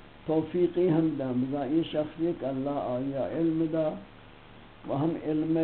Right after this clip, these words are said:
فہمگ توفیق دا بزائی ہما انسان ایک اللہ بے اشیاء بزا خیر ارادہ کتا،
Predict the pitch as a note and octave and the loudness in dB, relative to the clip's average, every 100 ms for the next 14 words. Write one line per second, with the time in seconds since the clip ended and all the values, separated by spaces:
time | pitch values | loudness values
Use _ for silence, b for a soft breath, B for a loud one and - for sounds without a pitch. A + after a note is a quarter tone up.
0 | D#3+ - D3 C#3+ D3 E3 E3+ D#3+ D3 - | 2 0 -4 -4 0 2 2 2 -2 -4
1 | C3 C3 G3+ G#3+ G3+ G3 F#3 F#3 F3+ E3 | -4 -6 -8 -8 -4 -2 0 2 2 0
2 | D#3+ D#3+ D3 C#3+ C#3+ E3 E3 C#3+ D3+ D3+ | 2 2 2 2 0 2 2 2 -2 -2
3 | - D#3+ D#3 D#3+ E3+ F3+ E3+ - C#3+ C#3+ | -4 -4 -2 0 2 2 0 -2 -2 0
4 | D3 B2+ B2 C3 - D3 C3+ B2+ C3 C3+ | 0 0 -2 -4 -4 -4 -2 -2 -2 -4
5 | C#3 C#3+ C3 - A#2 A#2 A#2+ C3+ B2+ - | -2 -2 -2 -6 -6 -6 -4 -4 -6 -10
6 | G#2 | -12